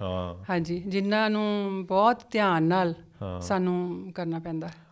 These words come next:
Speaker 1: ਆਪਾਂ ਨੂੰ, ਆਪਾਂ ਇੱਕ ਇਹ ਵੀ ਆ ਕਿ ਸੁਣਦੇ ਆ, ਮਤਲਬ ਸ-, ਕਈ ਵਾਰੀ ਰਿਸ਼ਤਿਆਂ ਨੂੰ ਸੁਣਦੇ ਵੀ ਘੱਟ ਆ।
Speaker 2: ਹਾਂਜੀ।
Speaker 1: ਕਿ ਜਿੱਦਾਂ ਅਗਲਾ ਬੰਦਾ ਆਪਣੀ ਗੱਲ ਦੱਸਣ ਦਿਆਂ, ਅਸੀਂ ਉੱਤੇ ਅਟੈਂਸ਼ਨ ਘੱਟ ਦਿੰਦੇ ਹਾਂ।
Speaker 2: ਹਾਂਜੀ, ਹਾਂਜੀ,
Speaker 1: ਇਹ ਹੈਗਾ?
Speaker 2: ਬਿਲਕੁਲ।
Speaker 1: ਕਈ ਵਾਰੀ ਲੱਗਦਾ ਤੁਹਾਨੂੰ?
Speaker 2: ਹਾਂਜੀ, ਹਾਂਜੀ, ਬਿਲਕੁਲ। ਇਹ ਤਾਂ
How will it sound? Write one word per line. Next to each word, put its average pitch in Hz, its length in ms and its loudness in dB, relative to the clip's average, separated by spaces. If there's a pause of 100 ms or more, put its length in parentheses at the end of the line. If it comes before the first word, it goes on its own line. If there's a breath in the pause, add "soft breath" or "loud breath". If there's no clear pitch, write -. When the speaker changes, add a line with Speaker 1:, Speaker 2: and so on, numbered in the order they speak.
Speaker 1:
ਆਪਾਂ 139 220 4
ਨੂੰ, 156 140 -2
ਆਪਾਂ 135 280 2
ਇੱਕ 143 160 -6
ਇਹ 143 80 0
ਵੀ 160 140 -2
ਆ 165 100 2
ਕਿ 165 220 -8 (160)
ਸੁਣਦੇ 123 580 -2
ਆ, 143 180 -4 (920)
ਮਤਲਬ 139 180 2
ਸ-, - 140 -6 (600)
ਕਈ 147 220 4
ਵਾਰੀ 156 160 2
ਰਿਸ਼ਤਿਆਂ 143 300 -2
ਨੂੰ 151 140 0
ਸੁਣਦੇ 117 360 0
ਵੀ 143 200 -2
ਘੱਟ 98 180 -2
ਆ। 110 80 -4 (420)
Speaker 2:
ਹਾਂਜੀ। 175 240 -2
Speaker 1:
ਕਿ 110 40 0
ਜਿੱਦਾਂ 107 440 -2
ਅਗਲਾ 107 180 -2
ਬੰਦਾ 107 200 -2
ਆਪਣੀ 107 220 -4
ਗੱਲ 101 220 -2
ਦੱਸਣ 98 260 -6
ਦਿਆਂ, 101 220 -6
ਅਸੀਂ 104 160 -8
ਉੱਤੇ 101 360 -10 (360)
ਅਟੈਂਸ਼ਨ 104 480 -6
ਘੱਟ 110 100 -4
ਦਿੰਦੇ 104 160 -10
ਹਾਂ। 107 100 -10 (220)
Speaker 2:
ਹਾਂਜੀ, 180 260 0
ਹਾਂਜੀ, 165 200 -2
Speaker 1:
ਇਹ 110 60 0
ਹੈਗਾ? 113 120 0
Speaker 2:
ਬਿਲਕੁਲ। - 220 -6 (160)
Speaker 1:
ਕਈ 117 120 -6
ਵਾਰੀ 110 200 -6 (160)
ਲੱਗਦਾ 98 200 -6
ਤੁਹਾਨੂੰ? 127 200 -8 (100)
Speaker 2:
ਹਾਂਜੀ, 220 280 4
ਹਾਂਜੀ, 240 200 4
ਬਿਲਕੁਲ। 226 380 0 (280 loud breath)
ਇਹ 277 320 0
ਤਾਂ - 160 -12